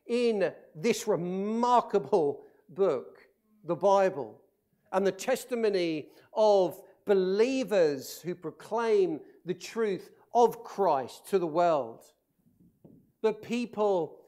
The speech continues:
still do not believe. Still do not believe. Thousands of years,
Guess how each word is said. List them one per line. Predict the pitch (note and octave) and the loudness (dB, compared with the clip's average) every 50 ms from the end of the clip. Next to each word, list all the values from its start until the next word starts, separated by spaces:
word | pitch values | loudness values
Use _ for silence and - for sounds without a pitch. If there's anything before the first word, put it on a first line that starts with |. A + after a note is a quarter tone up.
| _ _ | _ _
still | - - - - - - A#3+ B3 B3 A#3 A3 G3 F3 D#3+ C#3+ | -20 -20 -20 -20 -10 -6 -4 2 2 2 2 2 0 -4 -6
do | - - G#3 G3+ G3 | -8 -6 -6 -4 -2
not | G3 F#3+ F#3+ F#3 | -2 -4 -6 -8
believe. | F#3 F3 E3+ E3+ E3+ E3 D3+ C3 A2 G2 F#2 - _ _ _ _ _ _ _ _ _ _ _ _ _ _ _ _ _ _ _ _ _ _ _ _ _ _ _ _ _ _ _ _ _ _ _ _ _ _ _ _ _ _ _ _ _ _ _ _ _ _ _ _ _ _ | -8 -8 -8 -6 -8 -8 -10 -12 -14 -18 -20 -20 _ _ _ _ _ _ _ _ _ _ _ _ _ _ _ _ _ _ _ _ _ _ _ _ _ _ _ _ _ _ _ _ _ _ _ _ _ _ _ _ _ _ _ _ _ _ _ _ _ _ _ _ _ _
Still | - - - - - - A3+ B3 B3 A#3 | -20 -20 -20 -20 -16 -10 -8 -6 -6 -6
do | E3+ F#3 F3+ | -4 -6 -6
not | E3+ D#3 D3+ - - | -6 -6 -8 -8 -10
believe. | D#3+ C#3+ C3 A#2+ G#2+ G2 F#2 F2+ _ _ _ _ _ _ _ _ _ _ _ _ _ _ _ _ _ _ _ _ _ _ | -10 -10 -10 -10 -12 -14 -18 -20 _ _ _ _ _ _ _ _ _ _ _ _ _ _ _ _ _ _ _ _ _ _
Thousands | - G3+ A3+ A#3 A3 A3 F3 G3 G3 E3+ | -12 -8 -6 -4 -4 -4 -4 -6 -6 -6
of | F3 F#3 D#3 | -8 -8 -8
years, | E3+ F#3+ F#3+ F3+ E3 C3+ A#2 G#2 F#2+ - - - - _ | -8 -6 -6 -6 -6 -6 -10 -14 -20 -20 -20 -20 -20 _